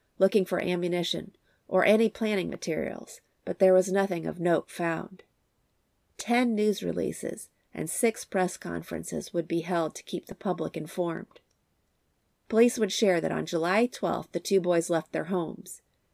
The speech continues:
That same day, they purchased one S K S semi-automatic rifle and a box of twenty rounds of ammunition from a Cabela's store. Surveillance videos and footage from a couple of gas stations and stores would show them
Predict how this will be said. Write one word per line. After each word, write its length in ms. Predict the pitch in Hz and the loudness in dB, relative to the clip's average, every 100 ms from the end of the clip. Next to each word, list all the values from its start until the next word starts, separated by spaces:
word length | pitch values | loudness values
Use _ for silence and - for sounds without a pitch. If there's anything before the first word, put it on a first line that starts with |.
| _ _ _ | _ _ _
That 220 | 180 160 - | -4 -2 0
same 340 | 233 226 226 | 2 2 2
day, 300 | 185 165 170 | 0 0 -2
they 140 | 175 175 | -2 -2
purchased 520 | 190 170 180 160 - | -2 -2 -2 -6 -6
one 460 | 170 196 202 233 - | -4 -2 0 -4 -2
S 200 | 185 208 | -2 -2
K 240 | - 190 | -2 0
S 160 | 180 170 | 0 -4
semi-automatic 920 | - 185 180 175 175 180 165 165 165 | -2 0 0 -2 -2 -2 -2 -2 -4
rifle 540 | 180 170 165 165 - - _ _ _ _ | 0 0 0 -4 -10 -12 _ _ _ _
and 140 | 175 | 0
a 40 | 180 | 2
box 400 | 185 170 - - | 2 0 -2 -4
of 120 | 170 | -2
twenty 320 | - 220 202 | 2 2 4
rounds 320 | 185 175 170 | 2 0 -2
of 100 | 170 | -4
ammunition 720 | - 160 165 170 175 - 170 | -4 -4 -2 0 0 -2 -6
from 200 | 175 165 | -2 0
a 60 | 160 | 0
Cabela's 480 | - 165 175 160 151 | 0 2 4 4 0
store. 440 | - - - - _ _ _ _ _ _ - | -4 -6 -8 -12 _ _ _ _ _ _ -2
Surveillance 640 | 233 214 247 262 - - | 0 4 4 2 -2 2
videos 460 | 196 185 180 165 180 | 4 6 4 0 -2
and 160 | 175 | -6
footage 400 | - 208 180 - | 2 4 4 2
from 180 | - 165 | -4 -4
a 60 | 170 | -2
couple 540 | 208 185 175 175 - | -4 -2 -4 -4 -4
of 140 | 180 165 | -4 0
gas 300 | 190 214 - | 0 0 -2
stations 560 | - 165 - 180 170 | -4 -2 -2 -4 -4
and 120 | 170 170 | -6 -6
stores 640 | - 208 185 170 170 - | 0 2 4 2 -4 -6
would 140 | 180 | -6
show 260 | 175 214 208 | 2 6 6
them 320 | 196 180 180 | 4 0 -4